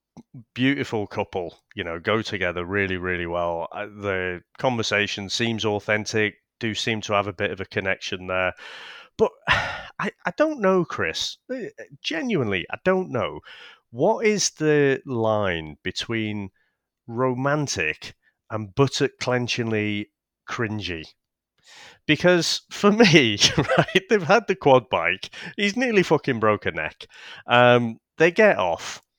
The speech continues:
and he's like, "Oh, I'm just gonna take my shirt off here. Check out these abs," you know, and, uh, he does look like an Adonis. He looks like a Greek statue, doesn't he, when he's got his shirt off?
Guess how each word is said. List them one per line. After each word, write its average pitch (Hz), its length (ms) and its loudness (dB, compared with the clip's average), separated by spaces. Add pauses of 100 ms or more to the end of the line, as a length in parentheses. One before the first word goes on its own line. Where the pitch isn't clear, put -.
(340)
and 120 120 0
he's 113 180 -2
like, 110 280 2 (460)
"Oh, - 40 -14
I'm - 220 -14
just - 220 -14
gonna 69 220 -16 (480)
take - 180 -10
my - 80 -16
shirt 104 360 -4
off 101 180 -6
here. 117 260 -2 (340)
Check - 320 -8
out 87 220 -4
these 87 220 -6
abs," 104 500 -2 (160)
you 95 80 0
know, 95 240 6
and, 113 300 0
uh, - 300 -12
he 113 160 -2
does 95 260 -2
look 95 120 -2
like 90 260 -2
an 92 80 -2
Adonis. 87 460 -4
He 95 80 -2
looks 113 220 -2
like 95 180 -2
a 92 60 -6
Greek 98 420 -6
statue, 90 540 -4
doesn't 90 280 -8
he, 90 60 -6
when 85 160 -8
he's 87 160 -10
got 85 160 -6
his - 80 -10
shirt 92 380 -6
off? 80 240 -8